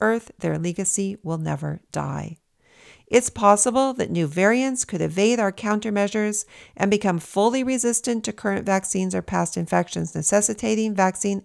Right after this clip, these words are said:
adaptations, hu Director General said. He chided leaders of wealthier nations, saying that reactionary po-, political movements fostered vaccine inequity and created the ideal conditions for the emergence of new variants. Great!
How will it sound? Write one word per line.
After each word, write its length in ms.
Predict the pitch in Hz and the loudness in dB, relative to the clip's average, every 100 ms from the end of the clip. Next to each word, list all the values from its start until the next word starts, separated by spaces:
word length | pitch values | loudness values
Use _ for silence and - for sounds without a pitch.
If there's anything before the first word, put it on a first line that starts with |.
| - | -2
adaptations, 920 | 160 180 - 202 220 214 175 - - _ _ _ | 0 0 -2 -2 -2 0 -2 -4 -8 _ _ _
hu 180 | 214 208 | 0 0
Director 460 | 180 180 180 185 | 2 2 2 -4
General 380 | 170 170 165 160 | -2 0 0 0
said. 420 | - 170 180 180 _ _ - - - | 2 2 2 -2 _ _ -20 -20 -6
He 160 | 240 247 | -2 -2
chided 640 | - 196 214 254 190 156 | 0 6 8 8 4 0
leaders 340 | 190 196 180 | 0 0 0
of 140 | 160 175 | -2 0
wealthier 320 | 175 175 170 | 0 0 -2
nations, 500 | 165 170 - 156 160 | 0 -2 -2 -4 -2
saying 240 | 190 190 185 | 2 2 2
that 160 | - | 0
reactionary 680 | 165 180 196 - 220 220 233 | 2 4 4 0 -2 0 0
po-, 340 | 226 - 233 | -4 -2 -2
political 580 | - 240 233 233 233 240 | 0 0 2 2 0 0
movements 540 | 226 254 247 170 - - | 0 0 -2 -2 -4 -4
fostered 500 | - 185 185 208 185 | 2 4 4 -2 0
vaccine 460 | 190 190 - 202 | 2 2 0 -2
inequity 580 | 202 190 180 180 170 170 - - - - - - _ | 0 0 0 0 0 -2 -8 -20 -20 -20 -20 -20 _
and 220 | - 214 220 | 0 2 4
created 420 | 233 226 240 190 | 8 8 8 4
the 180 | 190 180 | 2 4
ideal 380 | 175 175 247 | 2 4 2
conditions 680 | 262 262 190 180 185 175 170 | 2 0 0 0 -2 -4 -6
for 160 | - 175 | -2 0
the 120 | 170 | 2
emergence 500 | 165 160 156 175 170 | 0 -2 -2 -2 -2
of 80 | 175 | -2
new 180 | 160 160 | 0 0
variants. 640 | 151 147 151 135 - - - - | 0 -2 -2 -4 -4 -8 -8 -6
Great! 480 | 240 254 208 - | -2 0 0 -4